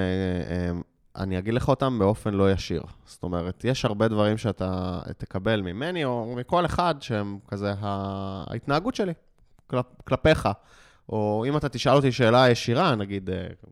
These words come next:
קודם אמרנו, אולי אתה מסריח, אם תשאל אותי את זה, אז, אה, אני לא אגיד לך,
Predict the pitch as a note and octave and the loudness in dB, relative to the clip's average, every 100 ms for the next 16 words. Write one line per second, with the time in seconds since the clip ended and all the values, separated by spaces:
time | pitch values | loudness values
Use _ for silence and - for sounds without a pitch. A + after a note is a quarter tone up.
0 | F#2+ _ G2 G2 B2+ D#3+ A2 F2 F2+ F2 | -20 _ -8 -6 -2 -2 -2 -6 -6 -8
1 | G#2 A2 G3+ F#3 E3+ - B2+ A2 - D#3+ | -12 -6 2 2 2 -2 -10 -12 0 0
2 | D#3+ C#3+ C#3 E3+ - - - - - G#2+ | 2 -2 -4 -8 -10 -20 -20 -18 -6 -4
3 | A2 A2+ A2+ A2+ A#2 B2 F3 C#3+ G2 - | -4 -4 -2 -2 0 4 4 4 0 -4